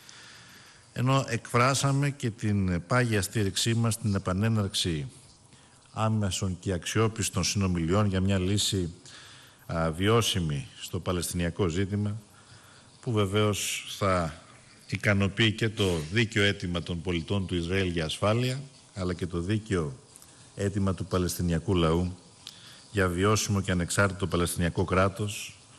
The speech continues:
στη βάση των συνόρων του χίλια εννιακόσια εξήντα εφτά και με τα Ανατολικά Ιεροσόλυμα ως πρωτεύουσα. Θέλω να επισημάνω ότι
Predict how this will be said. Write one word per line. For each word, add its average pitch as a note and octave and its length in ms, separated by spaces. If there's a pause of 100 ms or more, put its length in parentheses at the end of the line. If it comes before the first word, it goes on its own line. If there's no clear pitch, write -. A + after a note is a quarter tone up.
(180)
στη - 280 (280)
βάση G2+ 360
των F#2+ 180
συνόρων F#2+ 500
του E2+ 80
χίλια F2+ 220
εννιακόσια F2 600 (320)
εξήντα F2+ 420
εφτά F2 500 (540)
και G2 160
με F2+ 120
τα F2 420
Ανατολικά F2+ 680
Ιεροσόλυμα E2+ 840 (120)
ως E2 400
πρωτεύουσα. A#2+ 580 (3250)
Θέλω D#3+ 320
να C3 480 (220)
επισημάνω A#2+ 920 (880)
ότι G#2+ 800